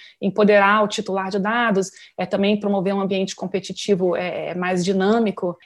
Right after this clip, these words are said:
E, e aqui uma questão que é importante é que a gente não tem ainda uma definição muito clara do que, que é a portabilidade na L G P D, em que medida ela se diferencia de outros mecanismos, como, por exemplo, o direito titular ter acesso aos seus dados,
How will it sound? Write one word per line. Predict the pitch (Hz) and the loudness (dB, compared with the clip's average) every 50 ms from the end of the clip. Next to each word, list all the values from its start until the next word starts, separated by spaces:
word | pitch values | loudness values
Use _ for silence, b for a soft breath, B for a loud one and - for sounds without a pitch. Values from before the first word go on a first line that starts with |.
| b _ | b _
E, | - - - - 226 | -16 -12 -4 0 2
e | 233 | 2
aqui | 226 233 - 294 | 2 2 0 -2
uma | 302 311 | -2 -2
questão | 294 302 - - 262 247 | -2 -4 -4 -2 -4 -4
que | - 240 | -4 -4
é | |
importante | 226 214 226 214 - 226 220 226 226 - 254 | -6 -6 -8 -8 -4 -2 -2 -2 -2 -4 -4
é | |
que | 240 269 | -4 -2
a | 226 | -2
gente | 254 254 - 254 | -2 -4 -4 -4
não | 254 262 | -4 -4
tem | 254 - 269 262 | -4 -4 -2 -2
ainda | 254 262 247 | 0 0 0
uma | 254 247 233 | 2 2 2
definição | 240 240 - - 254 247 240 - - 247 240 | 2 0 0 -2 -2 -2 -2 -4 -4 -4 -4
muito | 240 247 247 254 | -4 -4 -6 -8
clara | - - 247 226 220 226 220 | -6 -4 -2 0 0 0 0
do | 202 214 | -2 -2
que, | 208 - 285 302 | -2 -2 -2 -2
que | - - 262 | -2 -2 -2
é | 226 | -2
a | 226 226 | -2 -4
portabilidade | - 214 - - 220 190 196 196 190 185 190 185 190 196 185 196 | -6 -10 -6 -4 -2 -2 0 -2 -2 -4 -4 -4 -4 -4 -4 -4
na | 185 185 | -4 -4
L | 185 190 | -4 -4
G | 175 185 | -4 -4
P | 180 - 214 208 | -2 0 0 2
D, | 175 185 185 196 214 208 - _ _ - | 4 4 4 4 2 0 -6 _ _ 0
em | 196 202 | 2 2
que | 202 - 226 | 2 4 2
medida | 226 233 208 180 208 220 214 | 2 2 2 2 2 4 4
ela | 214 220 220 | 4 4 2
se | 220 - 202 | 0 -2 -4
diferencia | 208 208 - 220 214 208 208 208 - 226 220 220 | -6 -2 0 0 0 0 -2 -4 2 4 4 4
de | 180 196 | 6 6
outros | 208 214 214 226 226 226 | 4 4 4 0 -4 -2
mecanismos, | 220 214 214 247 233 226 226 233 220 254 247 - | -2 -2 -2 -4 -2 -2 -2 -2 -2 -4 -6 -6
como, | - - - 233 233 233 247 254 254 B B B B _ | -8 -2 0 0 4 4 4 2 2 B B B B _
por | 226 226 | 4 4
exemplo, | 233 208 214 214 226 226 - 247 | 4 4 4 2 0 2 2 2
o | |
direito | 202 226 226 208 208 214 247 | 4 4 4 4 4 2 0
titular | 208 - - - 240 240 240 240 | -6 -8 -4 2 2 2 2 2
ter | - | -2
acesso | - 294 - - 285 254 262 254 - | -2 -2 -2 0 2 2 2 0 -2
aos | 190 - | -6 -6
seus | - 202 180 | -4 -4 -2
dados, | 180 185 180 165 151 - | -2 -2 -2 -4 -6 -6